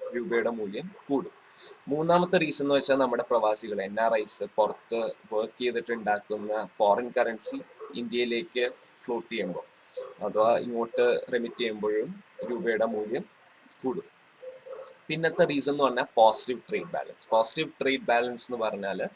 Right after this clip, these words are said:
import is less than exports. ഏഹ്, ഒരു രാജ്യം കൺസ്യൂം ചെയ്യണത് കാട്ടി കുറവായിരിക്കണം ഒരു രാജ്യം, ഏഹ്, പ്രൊഡ്യൂസ് ചെയ്യുന്നത്. അങ്ങനെ നടക്കുമ്പോ രൂപയുടെ മൂല്യം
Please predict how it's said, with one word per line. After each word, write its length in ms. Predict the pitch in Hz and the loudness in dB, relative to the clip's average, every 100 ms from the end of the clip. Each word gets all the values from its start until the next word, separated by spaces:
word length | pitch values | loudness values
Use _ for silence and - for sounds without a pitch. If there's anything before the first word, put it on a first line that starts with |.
| - - - - - 156 | -14 -16 -18 -20 -8 -2
import 640 | 175 180 202 196 196 - - - | -2 2 6 6 4 -10 -12 -4
is 300 | 131 - 120 | -2 0 2
less 260 | 117 - - | 2 2 2
than 220 | 127 165 196 - - - - _ _ _ _ _ 120 | 0 0 -8 -20 -18 -18 -18 _ _ _ _ _ -4
exports. 640 | - - - - - - - - | -4 -4 -8 -4 -6 -6 -12 -8
ഏഹ്, 260 | 92 98 - | -6 -4 -4
ഒരു 200 | 117 131 139 - | 0 0 -2 0
രാജ്യം 520 | 123 120 120 147 151 - - _ - 127 | 4 4 4 -2 -4 -8 -16 _ -2 0
കൺസ്യൂം 480 | 135 - 196 208 | 2 2 2 2
ചെയ്യണത് 540 | 190 151 135 127 131 160 - - _ _ 131 143 | 2 2 2 2 0 -2 -8 -16 _ _ -4 2
കാട്ടി 220 | 139 139 165 | 2 2 -4
കുറവായിരിക്കണം 1080 | - 127 127 160 151 127 127 127 139 196 | 6 8 8 8 8 6 2 0 0 -2
ഒരു 180 | - 117 | -6 -2
രാജ്യം, 580 | 120 113 107 120 156 196 _ - - | 4 4 2 -4 -6 -10 _ -18 -8
ഏഹ്, 440 | 104 98 92 87 - _ - - - - - - | -6 -4 -4 -6 -10 _ -16 -16 -18 -20 -20 -4
പ്രൊഡ്യൂസ് 400 | 147 139 143 135 | -2 0 -2 -2
ചെയ്യുന്നത്. 320 | 117 78 71 - - - | -4 -8 -12 -14 -14 -8
അങ്ങനെ 380 | 120 120 156 202 - _ _ - - | -4 0 0 -2 -6 _ _ -18 -2
നടക്കുമ്പോ 680 | 123 - - 120 131 247 254 - - 123 | 0 0 -2 0 0 0 -4 -16 -14 -8
രൂപയുടെ 340 | 123 113 113 120 | -6 -2 0 0
മൂല്യം 420 | 117 110 127 | -2 -6 -8